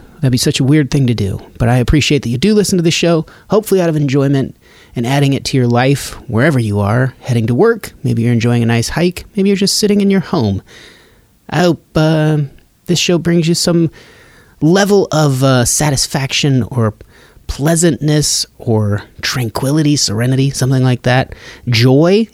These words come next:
any of those things. That's ideal. And, uh, if you wanna support the show or just communicate with the show or be a part of it, a lot of different ways you can do that. You can donate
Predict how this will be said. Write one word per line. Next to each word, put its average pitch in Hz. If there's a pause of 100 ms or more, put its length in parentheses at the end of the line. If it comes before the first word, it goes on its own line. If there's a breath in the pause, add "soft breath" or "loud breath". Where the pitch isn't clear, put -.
any 302
of 240
those 127
things. -
That's 147
ideal. 113 (640 loud breath)
And, 127
uh, 117 (200)
if 135
you 143
wanna 131
support 143
the -
show 202
or 135
just 110
communicate 185
with 185
the -
show 202
or 185
be 131
a 107
part 170
of 214
it, 208
a -
lot 202
of 185
different 135
ways 127
you 110
can 110
do 107
that. 127
You -
can 117
donate 147